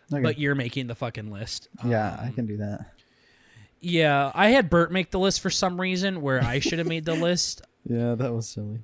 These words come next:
Speaker 2: Because Spotify just suggested songs that I don't even know Elvis knew he recorded. Like,
Speaker 1: <laughs> Yeah.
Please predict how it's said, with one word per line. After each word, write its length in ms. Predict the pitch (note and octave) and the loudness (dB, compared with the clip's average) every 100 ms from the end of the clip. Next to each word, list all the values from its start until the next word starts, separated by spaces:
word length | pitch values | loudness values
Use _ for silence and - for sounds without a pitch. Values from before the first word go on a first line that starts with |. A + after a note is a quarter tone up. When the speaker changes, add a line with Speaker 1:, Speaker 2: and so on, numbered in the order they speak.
| E3+ F3 | -8 -2
Speaker 2:
Because 420 | G#3 - G#3 - | 0 4 4 4
Spotify 520 | B3+ C#4+ E4+ D#4+ C#4+ | 6 6 6 4 4
just 180 | G#3 G3 | 2 -2
suggested 540 | G#3+ E3+ G#3+ G#3 - D3 | -2 0 0 -2 -8 -4
songs 500 | - E3+ G3+ F#3+ C#3+ | -2 0 -2 -2 -2
that 120 | C#3+ | 0
I 60 | |
don't 120 | G3+ A3 | 0 -2
even 180 | F3 C#3 | -2 -2
know 120 | B2+ | -4
Elvis 480 | A#2+ D3+ C#3+ - - | -4 -2 -2 -2 -6
knew 280 | B2+ A2 A2 | -10 -10 -10
he 140 | A#2 | -10
recorded. 540 | A2 - A2 G2 G2+ - - B2+ | -12 -10 -10 -8 -10 -14 -12 -4
Like, 240 | A2+ A2+ | -4 0
Speaker 1:
<laughs> 0 | |
Yeah. 400 | D#3+ - D#3 | -2 -2 -6